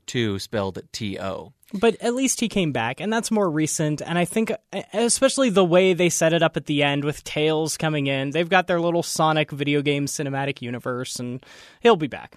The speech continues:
Speaker 2: It's fine.
Speaker 1: Okay, all right. Well, another movie that we have to look forward to, Cole, I didn't know how much I wanted this movie until I saw the casting choice,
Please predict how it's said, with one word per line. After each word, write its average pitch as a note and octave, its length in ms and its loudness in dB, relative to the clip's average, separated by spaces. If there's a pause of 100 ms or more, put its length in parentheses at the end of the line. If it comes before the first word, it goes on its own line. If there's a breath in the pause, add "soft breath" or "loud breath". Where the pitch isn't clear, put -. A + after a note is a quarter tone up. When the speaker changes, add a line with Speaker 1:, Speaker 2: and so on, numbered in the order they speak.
Speaker 2:
It's D3+ 160 -2
fine. G#3+ 120 0
Speaker 1:
Okay, B3+ 320 -4 (180)
all G#3 160 -2
right. A3+ 320 -4 (500 soft breath)
Well, A3+ 280 0
another G3+ 440 -6
movie C#3+ 340 -2
that G#2+ 180 -6
we A2+ 140 -4
have G#2+ 260 -4
to A2 120 -12
look G2+ 200 -8
forward G2 460 -8
to, G2+ 200 -10
Cole, G2 480 -10 (280)
I G#3 100 0
didn't G#3+ 220 -4
know E3+ 200 0
how D#3+ 140 -4
much D3+ 220 -4
I C3+ 60 0
wanted C3+ 360 -2
this A#2 180 -6
movie A2+ 280 -4
until A2+ 320 -4
I A2 100 0
saw A#2 260 -4
the G#2 100 -6
casting A2 640 -6
choice, - 580 -12